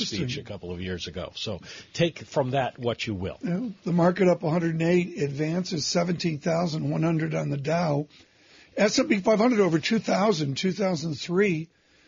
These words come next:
Speaker 1: punch bowl full, equities rise, and with it risk on yields after a tumultuous, indeed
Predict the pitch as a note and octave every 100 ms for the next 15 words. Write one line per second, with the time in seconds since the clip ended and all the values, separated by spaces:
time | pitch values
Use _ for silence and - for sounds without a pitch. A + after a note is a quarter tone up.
0 | _ - G3+ G#3 - F#3+ E3 - G3 G3+
1 | D#3+ E3 - _ _ _ _ F3+ F#3+ G3
2 | F#3 D#3 D3+ - D#3+ G3 G3 D3+ E3 -
3 | - _ _ _ _ _ F3+ F3+ A3 A#3
4 | - F#3+ G#3 - G#3 F#3+ F3+ F#3+ G#3+ E3
5 | C3+ E3+ D#3+ F3+ D#3 - - F#3+ E3+ G#3+
6 | - G3 C#3 A2+ - D3+ C#3+ F3+ E3 B2+